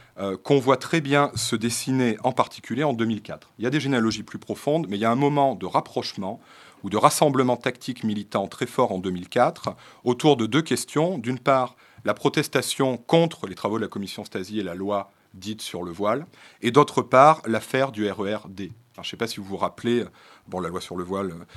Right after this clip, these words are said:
euh, évidemment, mais l'affaire du R E R D, c'est en gros la fabulation, le fantasme d'une jeune femme qui explique avoir été agressée et injuriée en termes xénophobes, antisémites, racistes,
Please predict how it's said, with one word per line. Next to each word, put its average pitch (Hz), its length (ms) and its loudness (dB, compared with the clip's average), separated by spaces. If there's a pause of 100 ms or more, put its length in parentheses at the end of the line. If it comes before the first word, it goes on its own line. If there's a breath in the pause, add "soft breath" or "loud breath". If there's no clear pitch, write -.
(180 loud breath)
euh, 87 160 -16
évidemment, 101 600 2
mais 101 140 0
l'affaire 110 280 0
du 101 160 -2
R 90 100 -6
E 92 80 -6
R 85 120 -12
D, 120 320 0 (240 loud breath)
c'est - 240 -4
en 92 100 0
gros 117 340 8
la - 120 4
fabulation, 120 760 -4 (220 soft breath)
le 95 140 -6
fantasme 113 720 0
d'une 95 160 -6
jeune 90 200 -6
femme 120 380 4
qui 98 340 -10 (280 loud breath)
explique 113 400 -4
avoir 104 240 4
été 101 180 4
agressée 107 720 4
et 104 140 -2
injuriée 113 560 0
en 92 100 -2
termes 110 500 -2
xénophobes, 110 800 2
antisémites, 101 760 -4
racistes, - 640 -6